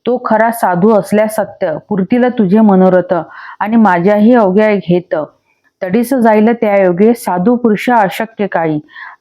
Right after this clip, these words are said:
जगत्रयी या उरले काही, संत लाभाच्या करून घेई काही आपणा उपयोग. ते खंडू ते मानवले, एके दिवशी बोलणे केले, मारुतीच्या मंदिरी भले, ते एका येणे रीती.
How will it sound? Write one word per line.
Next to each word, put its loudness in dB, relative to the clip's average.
जगत्रयी 0
या 4
उरले 2
काही, -2
संत -2
लाभाच्या -2
करून 0
घेई 2
काही 0
आपणा 2
उपयोग. -2
ते -6
खंडू 2
ते 0
मानवले, 2
एके -2
दिवशी 0
बोलणे 2
केले, 0
मारुतीच्या -2
मंदिरी 4
भले, 2
ते -2
एका 0
येणे 4
रीती. 0